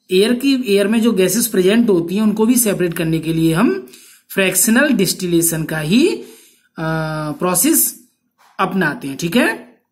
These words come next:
तो आप याद रखिएगा कि एयर की जो gases हैं उनको separate करने के लिए भी हम लोग fractional distillation का ही यूज करते हैं। ओके, चलिए अब हम बात करेंगे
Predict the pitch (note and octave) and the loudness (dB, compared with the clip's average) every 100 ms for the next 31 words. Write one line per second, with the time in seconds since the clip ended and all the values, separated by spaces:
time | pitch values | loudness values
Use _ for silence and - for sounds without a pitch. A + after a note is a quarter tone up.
0 | _ _ _ _ _ D#3+ D#3 D3+ D3+ D3 | _ _ _ _ _ -10 -8 -8 -8 -8
1 | C#3+ D3 E3 E3 E3 G3+ G3 F3+ E3+ E3 | -10 -12 -10 -4 0 2 2 0 0 2
2 | A3+ F4+ - - _ - G3 - F#3 F3+ | 0 -2 -8 -20 _ -10 -10 -4 0 0
3 | A#3 A#3+ - - A3 G3+ F3+ E3+ A#3 G#3 | 0 -2 -4 -6 0 0 2 0 0 2
4 | A#3 A3 A3 G3 F3+ G3 G3 F3+ F3 E3 | 2 2 0 0 0 0 0 0 0 -2
5 | D#3+ D#3+ D#3+ A3 D#4 E4+ - - - - | -2 0 0 0 0 -2 -12 -20 -20 -6
6 | E3 G3 A#3+ G3 E3+ - G#3 F#3+ F3+ F3 | 0 2 2 0 -2 0 0 0 -2 -4
7 | E3+ E3 E3 E3 F3+ D#4 - - - _ | -4 -4 -4 -2 2 2 0 -10 -20 _
8 | F3 G#3 G#3+ G3 C#3 C3 A#2 A#2 _ _ | -2 0 0 -2 -4 -12 -18 -20 _ _
9 | _ _ - F#3+ A#3 B3+ D4 - - _ | _ _ -8 -4 0 0 -2 -10 -20 _
10 | _ _ - E3 C3 B2 _ _ - F#3+ | _ _ -4 -4 -4 -12 _ _ -8 -2
11 | G#3 A#3 A3 G3 G3+ F#3 G3 B3 C4+ - | 2 4 2 2 0 2 2 2 0 -6